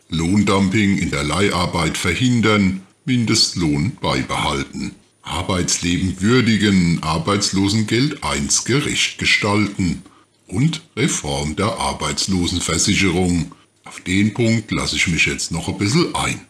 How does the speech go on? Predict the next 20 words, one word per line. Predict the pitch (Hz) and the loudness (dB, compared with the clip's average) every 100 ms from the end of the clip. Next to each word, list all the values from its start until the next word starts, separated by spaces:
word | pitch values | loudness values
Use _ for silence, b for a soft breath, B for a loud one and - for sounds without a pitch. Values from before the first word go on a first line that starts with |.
| _ - | _ -18
Die | - | -12
A | - | -8
F | - | -6
D | - 107 | 0 2
sagt, | 107 113 98 95 - - _ - | 2 2 2 0 -6 -16 _ -18
der | |
Beitragssatz | - 87 107 98 95 90 - 101 98 - | -8 0 0 0 -4 -2 -2 -2 0 0
in | 123 110 | 0 0
der | 139 143 - | 0 -2 -4
Arbeitslosenversicherung | 76 - 156 151 - 90 90 87 85 - 92 - 85 90 | -4 -2 -4 -4 -2 -2 0 -2 -2 0 2 2 2 0
soll | - 120 - | 2 0 0
abgesenkt | - - - 87 82 85 80 92 | -8 -8 -6 -2 0 0 -2 0
werden, | 90 85 87 82 B B B | 0 2 0 -2 B B B
um | 123 120 | -4 0
die | 147 - | -2 0
Einkommen | 170 104 101 104 98 98 98 95 | 0 2 2 4 4 4 4 4
der | 127 - | 0 -2
Arbeitnehmer | 73 73 78 73 76 92 98 95 90 | -4 -4 -2 -4 0 2 4 4 2
zu | - 107 | -2 -2
erhöhen | 107 104 131 131 120 104 | -2 0 4 4 2 -2